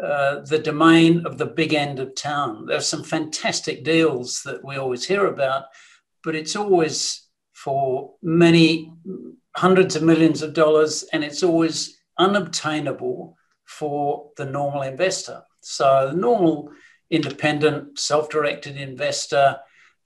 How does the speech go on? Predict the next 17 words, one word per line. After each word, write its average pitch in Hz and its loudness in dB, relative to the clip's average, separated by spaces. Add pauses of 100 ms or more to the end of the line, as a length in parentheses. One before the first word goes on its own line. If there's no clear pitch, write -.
gets 165 0
left - -4
really 151 -2
to - -8
mop - -4
up 135 -4
the - -20
pieces. 185 -2
They 127 2
have 135 4
the 127 2
alternative 135 -2
investing 131 0
in 123 -2
I 127 0
P 135 -4
Os, 175 2